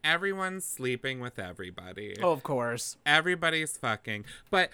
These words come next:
Speaker 1: one thing I'm really questioning here is, so this show takes place in a mythical world. This world, it, this is not our history. It's a made-up history. <laughs> So
Speaker 2: <laughs>
Speaker 1: it is,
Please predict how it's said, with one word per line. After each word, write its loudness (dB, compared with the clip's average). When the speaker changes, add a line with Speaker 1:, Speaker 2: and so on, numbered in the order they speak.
Speaker 1:
one 4
thing 2
I'm -4
really -2
questioning -8
here -6
is, -4
so -4
this 0
show -2
takes -2
place -2
in -2
a -2
mythical -10
world. -16
This -2
world, 0
it, -4
this -2
is -4
not 0
our 0
history. -6
It's -8
a -4
made-up -4
history. -12
<laughs> -12
So 4
Speaker 2:
<laughs> -4
Speaker 1:
it 10
is, 6